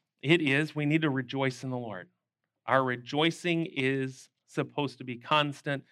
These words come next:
and to make sure we got it from prison, Paul says three times, "Rejoice in the Lord." And if you study, um, if you read through all of Philippians, he actually uses the word rejoice.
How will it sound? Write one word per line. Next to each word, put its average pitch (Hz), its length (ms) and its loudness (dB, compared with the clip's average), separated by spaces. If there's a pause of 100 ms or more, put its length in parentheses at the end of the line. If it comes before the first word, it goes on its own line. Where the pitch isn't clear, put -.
(180)
and 127 140 -6
to 123 60 -4
make 135 320 0
sure 147 280 -4
we 123 140 -6
got 127 320 2
it 131 180 -8
from 117 180 -8
prison, 127 500 -4
Paul 127 220 0
says 120 400 -6
three 139 200 -4
times, 113 420 -12 (480)
"Rejoice 127 440 -4
in 127 60 -10
the 117 80 -4
Lord." 113 320 -2
And 127 180 -2
if 120 140 -2
you 117 100 -10
study, 131 560 -2 (260)
um, 120 260 -2
if 120 160 -10
you 120 80 -12
read 120 260 -4
through 117 200 -6
all 113 220 0
of 117 140 -6
Philippians, 113 560 -6 (340)
he 131 220 -2
actually 143 420 0
uses 131 360 -4
the 147 100 -6
word 127 220 -4
rejoice. 139 720 -4